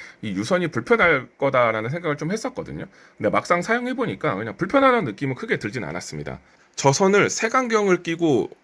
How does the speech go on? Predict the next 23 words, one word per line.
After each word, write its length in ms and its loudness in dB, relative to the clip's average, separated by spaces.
좀 320 -6
안 160 4
좋게 280 0
봤었거든요. 600 -8
"저거 160 -2
불편할 380 2
거야. 420 2
분명히 380 0
뭔가 220 -2
거슬릴 420 -2
거야."라고 420 0
생각을 260 -4
했었는데, 520 -4
예, 220 2
그렇지 380 0
않았어요. 400 -4
거슬리지가 600 -2
않았으니까 600 -2
이 160 0
선 220 0
때문에 360 4
고민하시는 640 0
거라면은, 480 -4